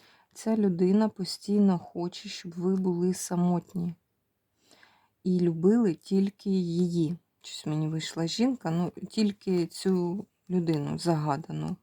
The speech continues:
Може бути чоловік, жінка. А, але вона, м, дуже холодна людина, бездушна, м, тільки для того, щоб,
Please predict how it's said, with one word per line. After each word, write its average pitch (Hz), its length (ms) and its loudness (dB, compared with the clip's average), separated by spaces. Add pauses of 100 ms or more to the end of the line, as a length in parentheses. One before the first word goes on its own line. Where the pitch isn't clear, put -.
(260)
Може 165 260 -2
бути 160 320 -8
чоловік, 180 520 -4
жінка. 185 540 -4 (1500)
А, 175 480 2
але 185 280 4
вона, 190 560 4
м, 175 380 -4
дуже 190 720 2 (840)
холодна 175 720 0
людина, 214 460 4
бездушна, 175 1080 -4 (240)
м, 175 300 0
тільки 202 460 0
для 185 440 0
того, 190 400 0
щоб, 180 440 -6